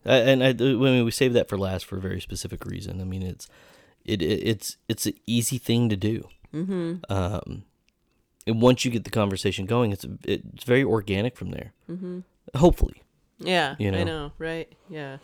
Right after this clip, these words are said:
Speaker 1: And so I think that, that everything else, I think that this is the one thing that you don't have to really <sighs> develop a new pattern of behavior for. Now, it can't be your go-to.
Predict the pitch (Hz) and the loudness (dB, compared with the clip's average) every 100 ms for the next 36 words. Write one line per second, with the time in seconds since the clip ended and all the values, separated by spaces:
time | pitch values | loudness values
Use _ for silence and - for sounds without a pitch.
0 | - - 120 123 120 143 123 120 117 - | -20 -12 2 4 6 4 4 4 6 6
1 | 151 170 170 139 139 131 113 - 123 107 | 6 4 2 4 4 4 2 2 0 0
2 | 101 90 127 156 175 160 151 147 151 135 | -4 -2 4 4 4 4 4 4 4 4
3 | 95 113 135 131 131 120 110 113 110 107 | 4 4 4 4 0 -2 -2 2 2 2
4 | - - - _ _ _ _ _ _ _ | -2 -10 -20 _ _ _ _ _ _ _
5 | _ _ - - - - - 127 120 120 | _ _ -14 -10 -6 -6 -2 4 8 10
6 | 120 120 110 113 107 110 104 101 95 87 | 10 8 6 6 6 6 6 2 0 0
7 | 95 95 90 - - 90 131 143 143 - | 0 0 -2 -6 -10 2 6 8 6 2
8 | 190 185 143 170 151 117 131 135 123 - | 4 4 4 2 2 2 6 6 6 0
9 | 147 92 | -2 -2